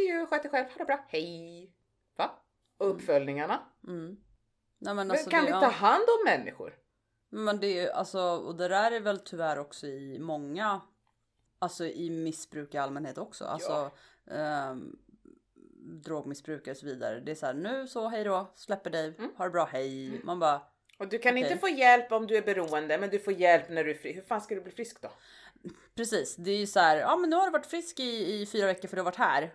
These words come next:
Speaker 1: Mm. Hej då.
Speaker 2: Ja, men nu ska jag ju ut där, där det är
Speaker 1: Mm.
Speaker 2: farligt.
Speaker 1: Kom tillbaka på onsdag.
Speaker 2: Ja, <laughs> exakt.
Speaker 1: Va? Nej, men så att jag tycker att det, och i hela den här grejen så tror jag någonstans att visst, och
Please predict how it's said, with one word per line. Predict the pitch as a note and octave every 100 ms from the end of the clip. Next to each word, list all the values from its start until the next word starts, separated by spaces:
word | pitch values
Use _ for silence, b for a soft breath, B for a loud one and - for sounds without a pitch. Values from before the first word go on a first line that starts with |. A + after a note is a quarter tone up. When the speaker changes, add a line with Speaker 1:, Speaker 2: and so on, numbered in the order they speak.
| _
Speaker 1:
Mm. | A3+ D4 _ -
Hej | D4+
då. | -
Speaker 2:
Ja, | - G3+ G#3+ -
men | - F#3 F#3 F3+ F#3
nu | G#3
ska | -
jag | A#3+
ju | G#3+
ut | E3 F#3+ F3 _ - -
där, | F3+ G#3+ G3 A2 - -
där | E3+ D#3+
det |
är | D#3+ A2+
Speaker 1:
Mm. | G#3
Speaker 2:
farligt. | - B2+ D2+ - - - _
Speaker 1:
Kom | - A3
tillbaka | - D#4+ E4
på | B3
onsdag. | A3 A3+ - A#2+ - _
Speaker 2:
Ja, | - G#3+ C#4 - -
<laughs> | - A3+
exakt. | A#3+ - -
Speaker 1:
Va? | D#4+ F#4+ - b b b b b b
Nej, | G3+ A#3+
men | B3+ A#3+
så | A#3+ A#3+
att | A#3+
jag | A#3+
tycker | B3+ A#3+
att | A3+
det, | A#3 G#3
och | G#3+
i | G3+ D4
hela | D4+ B3 G#3+
den | G3 F#3
här | F#3
grejen | F#3+ D4 D4+ F#3+ F3
så | F3
tror | - F#3+ F#3+
jag | F3+
någonstans | F3 - F3 E3+
att | E3+ - B B B B
visst, | G3 C#4 - -
och | - G3